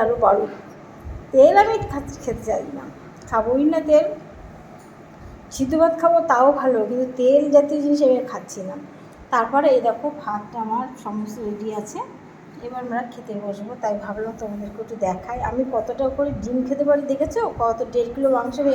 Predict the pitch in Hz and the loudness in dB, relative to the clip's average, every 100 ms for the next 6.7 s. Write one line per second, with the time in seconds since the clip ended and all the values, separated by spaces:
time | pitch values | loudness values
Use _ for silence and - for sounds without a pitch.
0 | 226 247 254 277 277 262 208 - - - | 0 -4 -4 -4 -6 -6 -6 -8 -8 -10
1 | - - - - - 302 269 269 277 311 | -10 -12 -16 -6 -2 0 2 4 2 -2
2 | 311 311 302 302 285 240 277 277 277 220 | -2 -2 0 2 2 0 -2 -4 -6 -8
3 | - - - - - - - - - - | -8 -10 -12 -10 -10 -10 -12 -14 -14 -16
4 | - - - - - - 247 254 262 240 | -16 -14 -16 -12 -8 0 0 2 2 0
5 | 269 262 262 277 277 262 226 254 262 240 | 2 0 0 -4 0 0 0 -2 -4 -6
6 | 226 214 214 254 254 240 226 | -6 -8 -6 -4 -4 -2 -2